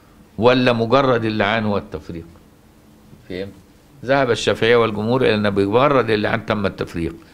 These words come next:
لكن عويمر ليه طلقها؟ لم يعلم الحكم بعد، إنه هينبني عليه أوتوماتيكالي. فهمت إزاي؟ يعني بمجرد إن لاعن هي خلاص بانت منه، ما كانش يعرف، كان أول مرة يلاعن،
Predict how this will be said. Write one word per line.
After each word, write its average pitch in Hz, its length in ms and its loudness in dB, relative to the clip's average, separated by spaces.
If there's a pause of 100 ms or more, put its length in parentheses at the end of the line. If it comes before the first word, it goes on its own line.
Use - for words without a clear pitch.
(280)
لكن 117 260 2
عويمر 131 380 2
ليه 127 160 2
طلقها؟ 117 500 0
لم 110 220 -2
يعلم 123 320 0
الحكم 104 420 -4
بعد، 113 260 -4 (600)
إنه 98 120 -2
هينبني 104 480 2
عليه 113 200 0
أوتوماتيكالي. 117 720 -2 (920)
فهمت 90 300 -2
إزاي؟ 101 440 0
يعني 95 260 0
بمجرد 107 680 0 (380)
إن 95 300 -8 (120)
لاعن 143 520 2 (320)
هي 131 200 4
خلاص 123 400 0
بانت 123 360 -2
منه، 85 220 -14 (120)
ما 104 60 -8
كانش 127 260 -4
يعرف، 135 460 0 (300)
كان 101 140 -4
أول 127 200 0
مرة 139 260 2
يلاعن، 135 360 0